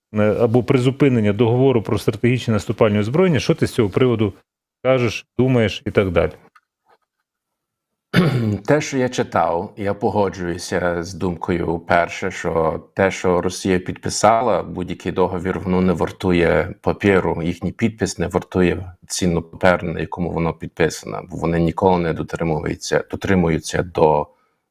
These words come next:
Speaker 2: до угоди. Ем, американські експерти вважали, що вони і так не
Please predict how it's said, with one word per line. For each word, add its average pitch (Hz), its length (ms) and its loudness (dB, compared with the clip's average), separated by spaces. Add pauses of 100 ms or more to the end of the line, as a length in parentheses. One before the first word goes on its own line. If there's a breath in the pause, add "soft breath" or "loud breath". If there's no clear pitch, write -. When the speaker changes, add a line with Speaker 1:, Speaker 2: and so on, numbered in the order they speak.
(140)
Speaker 2:
до 80 360 2
угоди. 80 680 -2 (760)
Ем, 78 800 0
американські 95 680 -2
експерти 98 540 -2
вважали, 90 460 0
що 82 560 -4
вони 92 480 0
і 90 60 2
так 101 340 2
не 92 460 -2